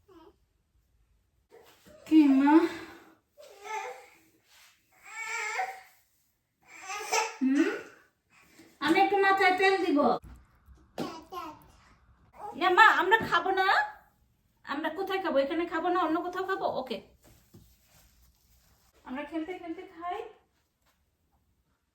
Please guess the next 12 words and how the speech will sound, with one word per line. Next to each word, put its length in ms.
মা 280
কোলে 200
খাবা? 400
ওকে, 640
মা 220
কোলে, 200
মা 280
কোলে 200
খাবে 320
তুমি। 560
চলো 220
আমরা 280